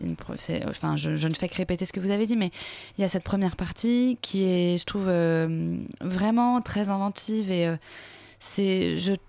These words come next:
j'ai l'impression quand même un des scénarios les plus originaux que j'ai vu mis en scène cette année au cinéma, et rien que pour ça, je trouve que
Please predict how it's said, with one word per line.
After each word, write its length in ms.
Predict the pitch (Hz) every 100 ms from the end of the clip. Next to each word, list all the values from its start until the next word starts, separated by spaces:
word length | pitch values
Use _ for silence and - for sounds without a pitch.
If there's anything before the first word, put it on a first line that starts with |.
| -
j'ai 120 | -
l'impression 420 | 196 196 214 214 208
quand 100 | 185
même 140 | 180
un 60 | 175
des 100 | 175
scénarios 460 | - 190 185 196
les 100 | 185
plus 640 | 175 - 180 175 175 170
originaux 640 | 196 208 202 208 214 220 233
que 220 | - 190
j'ai 160 | 175 180
vu 240 | 170 208
mis 200 | 202 208 196
en 80 |
scène 240 | 180 208 202
cette 180 | 190 185
année 220 | 180 185
au 80 | 180
cinéma, 480 | - 196 233 240
et 80 | 185
rien 180 | 185 190
que 60 | -
pour 180 | 185
ça, 320 | - 208 202 190
je 100 | -
trouve 140 | 170
que 220 | - 175